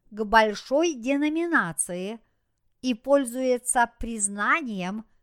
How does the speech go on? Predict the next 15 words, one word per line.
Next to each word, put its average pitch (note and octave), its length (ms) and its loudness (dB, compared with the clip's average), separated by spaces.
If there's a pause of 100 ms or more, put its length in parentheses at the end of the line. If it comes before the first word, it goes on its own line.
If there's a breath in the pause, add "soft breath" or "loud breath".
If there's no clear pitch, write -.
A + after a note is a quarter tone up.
(220)
мирских A#3+ 680 -2
людей. F3+ 600 -8 (1080)
Ты E4+ 240 0
должен C#4 580 4
учиться B3 640 -6
в - 100 -16
такой A#3+ 380 0
церкви D4 720 -4 (440)
и C4+ 180 -4
верить G#3+ 560 -2
в - 60 -20
слово A#3 800 4 (440)
согласно A3 1000 2
её G#3+ 560 0
учениям. D3+ 880 -10